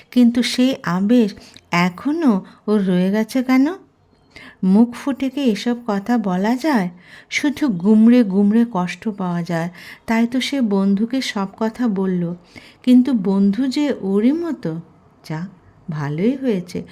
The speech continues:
সত্যি ব্যাপার কখনো লুকোতে নেই। সে এতদিন নিজেকে একা ভাবত, এখন যে ওরা দুজন হয়েছে এবং সে নিশ্চিত ওদের মতো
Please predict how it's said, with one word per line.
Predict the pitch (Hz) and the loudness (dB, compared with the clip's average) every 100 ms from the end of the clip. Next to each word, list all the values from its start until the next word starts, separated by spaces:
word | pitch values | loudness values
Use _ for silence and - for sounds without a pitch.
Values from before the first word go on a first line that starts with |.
| - - - | -20 -20 -12
সত্যি | - 220 208 - 247 | -2 0 0 -2 0
ব্যাপার | 233 240 240 262 247 | 2 0 -2 -4 -6
কখনো | - 175 175 240 254 | -4 -6 0 4 6
লুকোতে | 247 202 208 277 269 240 | 6 2 0 -4 0 0
নেই। | 190 165 170 - - _ | 2 -2 -6 -12 -20 _
সে | - 247 | -4 0
এতদিন | 220 175 226 196 240 254 | 0 0 -2 0 2 4
নিজেকে | 214 196 226 233 254 | 2 2 -2 -2 -2
একা | 190 180 240 | -2 -2 -4
ভাবত, | 247 196 175 - 180 170 175 - - - - | -2 -4 -6 -8 -6 -6 -8 -16 -20 -20 -8
এখন | - - - 226 | -6 -4 0 4
যে | 233 262 | 4 4
ওরা | 254 262 | 2 2
দুজন | 196 190 226 330 | 0 0 2 0
হয়েছে | 320 269 208 190 - 170 170 - - - | 0 2 2 0 -2 -4 -4 -10 -14 -6
এবং | 156 175 226 | -2 2 2
সে | 233 240 | 2 2
নিশ্চিত | 220 294 - - 233 - - _ _ - _ | 2 2 -2 -6 -6 -6 -16 _ _ -20 _
ওদের | 185 190 220 | -2 2 4
মতো | 220 220 220 269 | 4 0 -2 -6